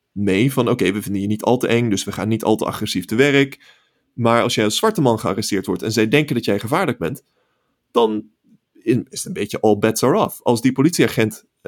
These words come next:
de politieagent die George Floyd arresteerde, had acht en een halve minuut, ehm, acht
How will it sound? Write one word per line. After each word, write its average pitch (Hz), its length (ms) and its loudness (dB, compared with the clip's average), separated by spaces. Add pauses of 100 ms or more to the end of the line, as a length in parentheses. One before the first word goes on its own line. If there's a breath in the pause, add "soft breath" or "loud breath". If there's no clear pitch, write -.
de 117 320 0
politieagent 139 540 0
die 104 120 -4
George 107 260 0
Floyd 147 240 0
arresteerde, 131 420 0
had 104 220 -2
acht 170 240 -2
en 151 80 -2
een 139 60 0
halve 117 260 0
minuut, 101 340 -2 (480)
ehm, 80 320 -4 (340)
acht - 360 -6